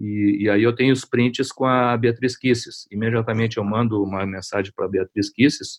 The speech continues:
"Mas olha, tem um cara que é o melhor de todos, é o Paulo Guedes, ele demonstrou interesse em co-, conhecer o Bolsonaro,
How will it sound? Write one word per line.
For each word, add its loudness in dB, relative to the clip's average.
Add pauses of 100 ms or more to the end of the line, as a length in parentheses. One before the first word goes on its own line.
"Mas -6
olha, 2
tem -2
um 0
cara 2
que -4
é 2
o 2
melhor 2
de -2
todos, 0
é 0
o 0
Paulo 0
Guedes, 2
ele 0
demonstrou -4
interesse 2
em -8
co-, -6
conhecer -2
o 2
Bolsonaro, 2